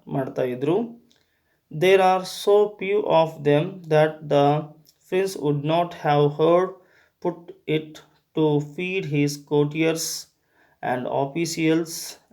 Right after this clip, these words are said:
and to keep himself. So there are so few of them, ಕೆಲವೇ ಕೆಲವು ಜನ ಇರ್ತಕ್ಕಂಥವ್ರು,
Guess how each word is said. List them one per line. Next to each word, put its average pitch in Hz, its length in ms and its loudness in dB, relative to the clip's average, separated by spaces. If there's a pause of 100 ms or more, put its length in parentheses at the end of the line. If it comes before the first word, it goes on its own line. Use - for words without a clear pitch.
(120)
and 139 120 -2 (120)
to 143 280 -4
keep - 140 -4 (160)
himself. 135 460 -8 (1080)
So 185 240 2
there 165 160 2
are 170 160 4 (180)
so 202 220 6 (160)
few 160 280 2
of 147 400 0
them, 123 200 0 (380)
ಕೆಲವೇ 156 340 2
ಕೆಲವು 156 220 4
ಜನ 151 120 2
ಇರ್ತಕ್ಕಂಥವ್ರು, 139 1000 -2